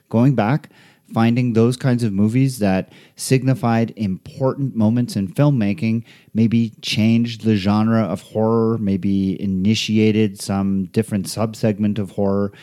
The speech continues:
and together we are gonna watch them, share our experiences of what it felt like to watch these movies, and then kinda dissect them a little bit from a filmmaking perspective.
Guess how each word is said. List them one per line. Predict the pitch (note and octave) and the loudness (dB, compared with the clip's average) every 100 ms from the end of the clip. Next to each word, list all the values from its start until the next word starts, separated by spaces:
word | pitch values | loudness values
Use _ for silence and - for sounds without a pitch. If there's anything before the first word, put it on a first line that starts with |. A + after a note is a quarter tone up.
| - | -14
and | - A#2+ | -10 -6
together | C3+ F#3+ C#3+ C#3 C3 _ - | 2 2 4 0 -2 _ -2
we | A#2 | 2
are | A2 | 2
gonna | G2 F#2 | 2 0
watch | D#2 D#2 F#2 - | -2 -4 -4 2
them, | E3+ F3 - _ _ _ _ | 2 2 -6 _ _ _ _
share | - - A#2 B2+ | -12 -2 2 4
our | A#2 G#2+ | 4 0
experiences | F#2 - - G#2+ A#2 C3 B2+ C#3 B2+ | -2 -6 -2 0 2 0 0 -2 -2
of | E2+ | -4
what | E2+ F#2+ | -4 -4
it | - | -4
felt | - G#2 F2 | -4 -4 -2
like | A#2 G#2+ | -4 -4
to | F#2 | -6
watch | D#2+ G2 - | -4 -6 -4
these | A#2 A2+ | -4 0
movies, | A#2+ A#2+ C#3 C#3+ - | 0 2 0 0 -6
and | - D#3+ D#3+ D#3+ - | -2 0 0 -2 -4
then | - F3+ F3+ | 0 2 2
kinda | F3 F3+ F3 | 2 0 0
dissect | E3+ E3 D#3+ D#3+ | 0 0 -2 -4
them | A2+ | -4
a | |
little | G#2 A2 A2 | 0 0 2
bit | A#2 A2 | 0 -2
from | B2 | -4
a | B2+ | -4
filmmaking | B2+ E3 A2+ E2+ F2 - | -2 -2 -2 -4 -10 -12
perspective. | E2 - D2+ - - - | -16 -14 -16 -14 -16 -16